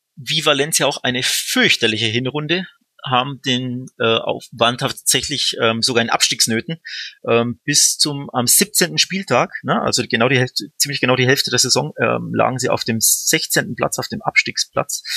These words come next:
haben dann ihren Trainer entlassen, Eduardo Berizzo, unter dem es gar nicht lief, ähm, also sie sind überhaupt nicht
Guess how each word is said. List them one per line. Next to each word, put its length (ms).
haben 140
dann 160
ihren 160
Trainer 320
entlassen, 400
Eduardo 400
Berizzo, 520
unter 280
dem 140
es 240
gar 260
nicht 180
lief, 440
ähm, 300
also 140
sie 80
sind 260
überhaupt 480
nicht 380